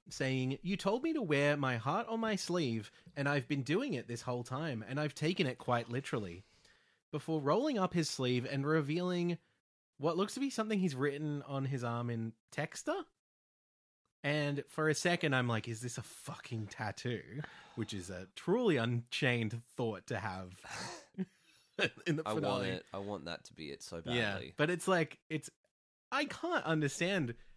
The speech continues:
Speaker 1: why he has done this, like, little bit of Sharpie art where there's an
Speaker 2: <laughs>
Speaker 1: actual typo. <laughs> He says, um, quote, "I'm a big believer in love at first sight,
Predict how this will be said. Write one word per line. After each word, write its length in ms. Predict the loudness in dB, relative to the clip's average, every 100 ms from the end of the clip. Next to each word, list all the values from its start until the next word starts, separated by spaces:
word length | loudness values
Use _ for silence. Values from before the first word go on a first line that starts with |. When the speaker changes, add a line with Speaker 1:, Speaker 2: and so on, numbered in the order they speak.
| -20 -2
Speaker 1:
why 340 | 4 4 4 0
he 160 | -2
has 220 | -2 -2
done 240 | -2 0 0
this, 260 | -2 -6 -8
like, 220 | -8 -8 -10
little 240 | -6 -4
bit 160 | -2 -4
of 120 | -4
Sharpie 520 | -4 -4 -2 -4 -4
art 280 | -6 -10 -14 _ _ _ -4
where 340 | 2 4 2 0
there's 180 | 0 2
an 140 | 4
Speaker 2:
<laughs> 0 |
Speaker 1:
actual 500 | 4 0 0 2 2
typo. 480 | 2 2 2 0 0 0 8
<laughs> 1500 | 8 8 2 6 6 6 6 8 8 8 6 6 4 4 2 0
He 100 | -2
says, 440 | 2 4 4 0 -4 -2
um, 460 | 0 0 -2 -4 -8 _ _ _ _ _ _ -8
quote, 320 | 0 2 2 _ 2
"I'm 240 | 4 4 4
a 80 | 4
big 320 | 4 2 2
believer 560 | 4 6 4 4 2 0
in 200 | 0 2
love 220 | 2 2
at 120 | 0
first 320 | 0 0 2
sight, 320 | 2 2 0